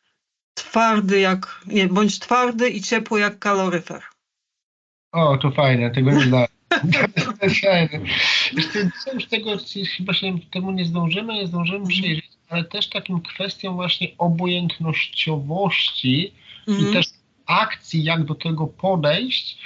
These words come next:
Speaker 2: kiedyś musimy się temu przyjrzeć, wydaje mi się, w jakiejś osobnej rozmowie.
Speaker 1: Dobrze, wiesz co, no to będzie o, y, unikającym stylu przywiązania.
Speaker 2: Mm, w sumie tak.
Speaker 1: Mhm. Więc, ale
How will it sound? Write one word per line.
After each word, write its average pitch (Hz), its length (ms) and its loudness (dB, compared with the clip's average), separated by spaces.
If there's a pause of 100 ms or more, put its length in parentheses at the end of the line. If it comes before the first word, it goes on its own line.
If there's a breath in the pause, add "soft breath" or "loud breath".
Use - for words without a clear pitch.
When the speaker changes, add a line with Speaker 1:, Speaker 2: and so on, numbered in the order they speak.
(300 loud breath)
Speaker 2:
kiedyś 196 240 -2
musimy 196 340 0
się 180 120 0
temu 185 280 -2
przyjrzeć, 156 460 0
wydaje 113 220 -6
mi 117 80 -4
się, 117 100 -2
w 110 40 -4
jakiejś 110 280 -6
osobnej 123 420 0
rozmowie. 107 440 -4 (600)
Speaker 1:
Dobrze, 180 420 -4
wiesz 208 200 -2
co, 247 100 0
no 269 100 0
to 277 100 0
będzie 269 380 2
o, 247 440 4 (140)
y, 240 80 4
unikającym 247 640 2
stylu 240 280 0
przywiązania. 226 720 2 (800)
Speaker 2:
Mm, 165 340 4
w - 80 -8
sumie 143 280 0
tak. 143 380 -2 (340)
Speaker 1:
Mhm. 196 520 0 (600 loud breath)
Więc, 214 240 2
ale 226 280 4